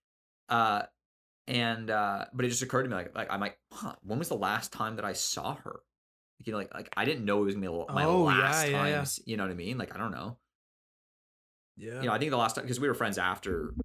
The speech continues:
Speaker 1: we, uh, after we broke up, so, um, but even, like, uh, or, or for example, um, in grade twelve,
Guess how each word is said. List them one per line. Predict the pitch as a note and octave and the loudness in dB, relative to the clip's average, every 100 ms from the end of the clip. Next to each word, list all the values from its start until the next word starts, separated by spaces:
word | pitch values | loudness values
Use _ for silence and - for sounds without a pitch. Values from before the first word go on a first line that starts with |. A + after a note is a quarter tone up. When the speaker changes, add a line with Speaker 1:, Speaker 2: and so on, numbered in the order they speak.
| - | -8
Speaker 1:
we, | G2 E2 D2+ | -10 -8 -10
uh, | C#2 C#2 - _ - | -12 -14 -18 _ -6
after | G2 F2 | -6 -6
we | |
broke | D#2 E2 - | -6 -8 -6
up, | F2+ D2 - | -6 -6 -10
so, | - D2+ A#1+ - _ _ _ _ _ _ - | -8 -8 -8 -12 _ _ _ _ _ _ -10
um, | F2+ A1+ G1+ G1+ B2 - _ _ _ B2+ | -8 -8 -10 -16 -20 -20 _ _ _ 0
but | C3+ | 2
even, | C#3+ F3+ | 2 2
like, | C#3+ B2 | -2 -2
uh, | A#2 - G#2+ | -4 -2 -4
or, | A2 A2+ | -4 -2
or | A2+ | -2
for | A2 | -2
example, | A#2+ A2 G#2 G#2 | -2 -4 0 0
um, | F#2+ F2+ E2 D#2+ _ _ _ _ _ _ _ _ _ - - _ _ _ _ - | 0 -2 -8 -16 _ _ _ _ _ _ _ _ _ -20 -20 _ _ _ _ -4
in | A2+ G#2+ G2+ G2 - | -2 0 -2 -6 -6
grade | G#2+ G#2 G#2 G#2+ G#2+ - | -2 0 0 0 -4 -6
twelve, | - G2+ F2 F#2+ A2 - | -4 0 0 0 -2 -6